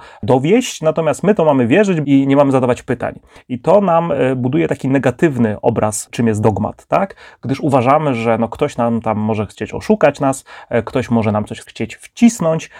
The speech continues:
natomiast, no, nie wolno nam zadawać pytań, tak? I ten sposób ludzie o dogmatach myślą. To jest błędne myślenie. Argumenty trzeba przedstawiać, jednakże, jeżeli nawet te argumenty do nas nie docierają albo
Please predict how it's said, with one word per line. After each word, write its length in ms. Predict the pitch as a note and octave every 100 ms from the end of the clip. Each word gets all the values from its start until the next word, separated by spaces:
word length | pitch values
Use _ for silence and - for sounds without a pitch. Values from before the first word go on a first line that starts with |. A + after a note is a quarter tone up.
| - -
natomiast, 500 | C#3+ D#3+ D3+ C#3+ D3+
no, 140 | C#3+
nie 140 | D3 D#3+
wolno 180 | G3
nam 120 | E3 D3
zadawać 320 | D3 C#3 -
pytań, 380 | C#3 B2 A2 - _ _
tak? 300 | D#3 - -
I 220 | C#3+ C#3 -
ten 220 | F#3 F#3+
sposób 480 | - - D3+ D3 C3
ludzie 200 | A#2 B2 B2
o 80 | B2+
dogmatach 560 | A2+ G#2+ F#2 - - C3
myślą. 240 | - A#2 A2+
To 80 | G#3+
jest 120 | D#3+
błędne 360 | G#3 F3+ A#2
myślenie. 420 | G#2+ - - - - _ _ _ -
Argumenty 440 | C3+ D#3+ D#3+ C#3
trzeba 180 | - B2
przedstawiać, 720 | - A#2 - - G2+ G3 - - - - _ _
jednakże, 640 | C3+ C#3 C3+ G2+ G2+ A2 E3+
jeżeli 280 | C#3 C3+ C3+
nawet 260 | B2+ A#2
te 100 | B2+
argumenty 420 | A2+ A2+ B2 B2
do 80 | A#2
nas 300 | G#2+ G#2+ - -
nie 260 | A2+ C3 D3
docierają 680 | B2+ - G#2+ F#2+ G#2 C3+ -
albo 380 | A2 G2+ G#2